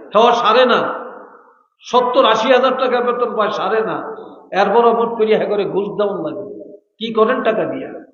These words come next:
কি করেন টাকা দিয়া? আল্লাহ শোনেন।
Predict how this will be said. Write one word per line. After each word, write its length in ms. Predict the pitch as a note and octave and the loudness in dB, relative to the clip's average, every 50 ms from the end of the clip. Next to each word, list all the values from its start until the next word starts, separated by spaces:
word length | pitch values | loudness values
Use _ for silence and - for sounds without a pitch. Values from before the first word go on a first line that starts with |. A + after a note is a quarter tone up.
| _ _ _ | _ _ _
কি 400 | _ _ _ _ A3+ C4 C4+ - | _ _ _ _ -2 -2 0 2
করেন 440 | - A#3+ B3+ C4 - - - - - | 4 4 4 6 4 4 2 2 0
টাকা 200 | C4+ - - F#3+ | 0 -2 -2 -4
দিয়া? 260 | - - C#3 C3+ - - - - - - - - _ - _ _ _ _ _ _ _ _ D5+ _ _ D#5+ D#5 _ _ _ _ _ _ _ _ _ _ _ _ _ _ _ D5+ D5+ D5 C#5+ C#5+ _ _ _ C#5 _ _ _ _ _ _ _ _ G5+ - - _ - - _ _ _ _ _ _ _ - - _ _ - - - - | -4 -6 -8 -10 -12 -14 -16 -18 -20 -20 -20 -20 _ -20 _ _ _ _ _ _ _ _ -20 _ _ -20 -20 _ _ _ _ _ _ _ _ _ _ _ _ _ _ _ -20 -20 -20 -20 -20 _ _ _ _ _ _ _ _ _ _ _ _ -20 -20 -20 _ -20 -20 _ _ _ _ _ _ _ -20 -20 _ _ -20 -8 -2 0
আল্লাহ 640 | G3 G3 F#3+ F3+ F3 D#3+ D3+ - - - - - - - - - - - - - - | 2 4 4 4 4 4 4 2 0 -2 -6 -8 -12 -16 -18 -18 -20 -20 -20 -18 -12
শোনেন। 480 | - G3+ A#3+ B3+ C4+ D4 E4+ F#4+ G#4 | -6 -2 0 2 2 4 4 2 2